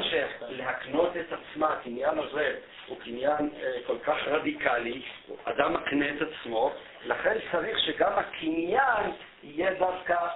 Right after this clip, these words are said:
כסף. זאת אומרת, אמת נכון שגם חליפין יש בו איזה רעיון של כיחה, אבל הכיחה צריכה להיות, הייתי אומר, הרבה יותר מסיבית, הרבה יותר כוננית. אה, אה, אה, הייתי משתמש אפילו במילה כוחנית.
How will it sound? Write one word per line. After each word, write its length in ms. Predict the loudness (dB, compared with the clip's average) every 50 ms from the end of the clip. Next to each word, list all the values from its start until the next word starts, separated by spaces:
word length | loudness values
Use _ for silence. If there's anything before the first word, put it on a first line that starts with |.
| -6 -6 0
כסף. 440 | 2 2 2 2 -2 -4 -6 -6 -8 -10 -8
זאת 80 | -6
אומרת, 360 | -4 0 2 4 4 4 2 0 -2 -10 -14 -12 -4 0 0
אמת 280 | 2 2 2 0 2
נכון 380 | 0 0 0 4 4 4 4 4
שגם 320 | 2 2 2 4 2 2
חליפין 520 | 2 2 0 0 0 -4 -4 -2 0 2 2
יש 200 | 2 2 0 0
בו 100 | 2 0
איזה 200 | 0 2 0 0
רעיון 400 | 0 2 2 4 4 4 4 2
של 160 | 0 -4 -6 -8 -8
כיחה, 480 | -12 -10 -4 0 2 4 4 4 2 0 -4 -14 -18 -16 -8 -6
אבל 220 | -4 -2 0 0
הכיחה 380 | -2 -2 -4 -6 -2 2 4 4 4 2 -2
צריכה 260 | -8 -6 0 2 2
להיות, 300 | 4 4 2 2 2 2
הייתי 240 | 0 -2 -2 -2 -2
אומר, 260 | 0 2 2 2 2
הרבה 200 | 2 2 2 0
יותר 280 | -2 -2 0 0 0 0
מסיבית, 580 | 0 -2 -4 -2 -4 -4 -2 -2 -6 -6 -2
הרבה 180 | 0 2 2 2
יותר 240 | 2 0 -2 -4 -4 -4 -4
כוננית. 520 | -4 -2 -2 -2 -2 0 0 0 0 0 -4 -14 -18 -20 -16 -8 -2
אה, 60 | 0
אה, 60 | 2 2 2 2 0 0 0 0 0
אה, 640 | 0 2 2 2 2 4 4 2 4 2 2 2 2
הייתי 220 | 0 -2 -2 -2 -4
משתמש 420 | -4 -2 0 0 2 2 2 0
אפילו 280 | -2 -2 0 0 0 2
במילה 380 | 4 2 2 2 2 2 2
כוחנית. 600 | 2 0 -2 -2 0 2 4 6 6 6 4 4